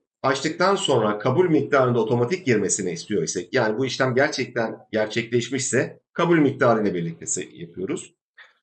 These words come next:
Üretim emrini açsın, kabul miktarını ve sevk işlemlerini tamamlasın diyor isek, üçüncü parametremize son olarak da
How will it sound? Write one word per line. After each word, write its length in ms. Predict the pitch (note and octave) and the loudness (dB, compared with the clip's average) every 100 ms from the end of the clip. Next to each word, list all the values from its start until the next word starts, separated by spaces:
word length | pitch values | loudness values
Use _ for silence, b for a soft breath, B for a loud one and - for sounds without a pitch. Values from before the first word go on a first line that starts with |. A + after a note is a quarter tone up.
| _ C#3+ | _ 0
Üretim 420 | D#3 E3+ B3 A#3 | 2 2 -2 2
emrini 560 | F#3+ D#3 C3+ D3 - - _ | 4 4 4 2 0 -10 _
açsın, 580 | B2 B2+ - D3+ D#3+ E3 | 0 0 0 0 0 0
kabul 280 | A2+ G#2+ F#3+ | 0 2 4
miktarını 500 | G3 G3 E3+ E3 A3+ | 2 2 2 2 2
ve 60 | |
sevk 300 | G#3+ A#3+ B3+ | 2 0 -4
işlemlerini 540 | - - D3 A#2+ G#2+ G#2 | -4 0 2 2 0 0
tamamlasın 680 | G2+ F#2+ F2+ E2+ E2+ E2 | 0 0 -2 -4 -6 -6
diyor 140 | F2 F2 | -6 -4
isek, 420 | D#2+ E3+ F#3+ - _ _ _ | 0 0 0 -6 _ _ _
üçüncü 360 | A#2 A#2+ D3 F3+ | -2 0 0 0
parametremize 880 | F#3 F#3 F3+ F#3 F3+ F3 G3 G#3 - _ _ | 2 2 2 2 2 2 2 0 -6 _ _
son 380 | - F#3 A#3 A#3 | 0 2 4 2
olarak 460 | A#2+ G2 F2 E2 C3 | 0 0 -2 -4 -2
da 360 | E3+ - - | -2 -4 -18